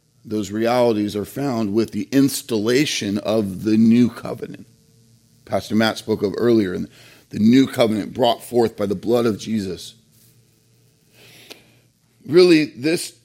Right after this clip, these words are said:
new covenant being spoken of in our passage is the fulfillment of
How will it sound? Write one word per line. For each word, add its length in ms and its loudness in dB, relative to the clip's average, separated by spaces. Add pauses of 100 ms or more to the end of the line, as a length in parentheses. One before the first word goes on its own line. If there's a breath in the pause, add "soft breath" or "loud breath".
new 280 0
covenant 680 0 (1500)
being 320 -2
spoken 480 2
of 160 0
in 80 0
our 140 -4
passage 540 -2
is 160 -8
the 100 -6
fulfillment 880 0
of 180 0